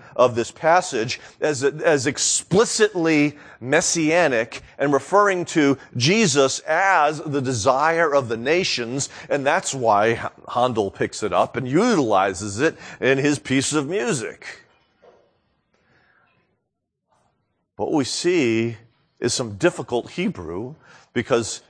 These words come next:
one of the problems is there's a disagreement between the number in the verb and the number in the noun. It's a singular verb and it's a plural noun.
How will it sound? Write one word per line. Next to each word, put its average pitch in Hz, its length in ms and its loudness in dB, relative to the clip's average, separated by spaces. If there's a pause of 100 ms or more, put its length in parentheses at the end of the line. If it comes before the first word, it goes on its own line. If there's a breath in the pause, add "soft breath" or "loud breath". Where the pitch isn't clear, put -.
one 135 180 0
of 170 80 0
the 131 100 2
problems 117 600 0
is 117 240 0
there's 120 180 0
a 123 60 2
disagreement 139 840 -2
between 120 540 -4 (240 loud breath)
the 117 400 -2
number 151 480 0
in 123 160 -4
the 117 80 0
verb 131 560 2
and 113 220 -2
the 113 120 0
number 113 640 0
in 110 400 -4 (640 soft breath)
the 104 100 -6
noun. 80 560 -4 (3000 soft breath)
It's 107 200 -6
a 90 160 -2
singular 120 640 -2
verb 104 560 -4
and 98 220 -2
it's 85 160 -10
a 90 100 -4
plural 104 560 -6
noun. 73 680 -6